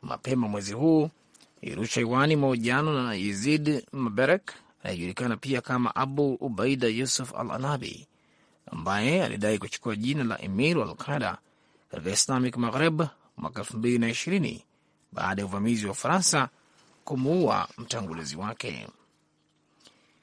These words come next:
Miili ya watu wasiopungua ishirini na tisa, wengi wao wakiwa Afrika kusini mwa jangwa la Sahara,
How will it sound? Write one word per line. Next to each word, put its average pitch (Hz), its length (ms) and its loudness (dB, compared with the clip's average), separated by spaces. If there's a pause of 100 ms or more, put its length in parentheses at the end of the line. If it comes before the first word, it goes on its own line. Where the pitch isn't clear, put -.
(600)
Miili 175 320 8
ya 170 80 8
watu 190 260 6
wasiopungua 147 880 6
ishirini 143 380 6
na 127 120 6
tisa, 156 420 4
wengi 107 260 -2
wao 117 140 4
wakiwa 113 340 0
Afrika 147 600 0
kusini 196 480 4
mwa 104 140 -2
jangwa 101 320 -2
la - 60 -6
Sahara, 123 460 2